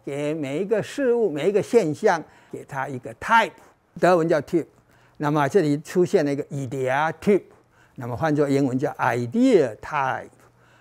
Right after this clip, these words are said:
洪老师早期把 idea type 和其他的人一样，用理念类型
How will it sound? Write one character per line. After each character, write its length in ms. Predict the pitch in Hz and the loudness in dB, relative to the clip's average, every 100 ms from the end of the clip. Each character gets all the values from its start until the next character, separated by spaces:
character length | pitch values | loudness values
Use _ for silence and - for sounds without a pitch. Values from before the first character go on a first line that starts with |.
| _ | _
洪 160 | 196 247 | 0 4
老 160 | 214 | 4
师 180 | 196 254 | 2 0
早 200 | 226 190 | 2 0
期 220 | - 233 | 0 0
把 280 | 233 202 180 | 4 4 4
idea 220 | 208 285 | 2 2
type 440 | 240 254 202 170 170 | 2 2 2 -2 -4
和 220 | 208 190 | -4 -8
其 260 | - 180 202 | -8 -8 -2
他 200 | 233 214 | 0 2
的 140 | 180 | 0
人 100 | 175 | 0
一 120 | 190 | -2
样， 180 | 226 202 - | -2 -4 -4
用 260 | 190 151 | -4 -4
理 400 | 135 135 117 117 120 | -2 -4 -6 -8 -2
念 460 | 170 269 196 135 127 | 2 4 2 -2 0
类 300 | 180 147 110 | 2 2 -4
型 420 | - 123 127 170 | -12 -12 -8 -8